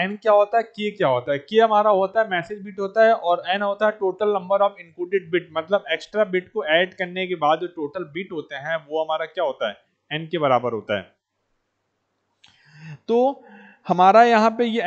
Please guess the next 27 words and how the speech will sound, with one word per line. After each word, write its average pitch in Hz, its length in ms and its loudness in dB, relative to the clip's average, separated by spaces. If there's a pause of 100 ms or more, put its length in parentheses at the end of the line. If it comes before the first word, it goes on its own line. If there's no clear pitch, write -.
n 214 120 -4
comma 214 260 2
k 214 200 -4
क्या 151 200 2
है, 143 120 0
तो - 140 -16
अगर 226 240 4
हम 233 140 0
यहाँ 220 200 2
पे 226 80 -6
डायमेंशन 190 460 -2
लिखना 214 280 -4
चाहें 196 360 0
इस 196 180 -10 (320)
n 185 220 0
comma 196 280 0
k 185 200 0
के 202 120 -4
फॉर्म 175 260 -2
में, 160 260 -6
डायमेंशन 147 440 -2
अगर 151 180 -6
लिखना 143 300 -8
चाहें 143 320 -10 (4000)
is 156 200 -4
equal 185 360 0
to, 175 160 -2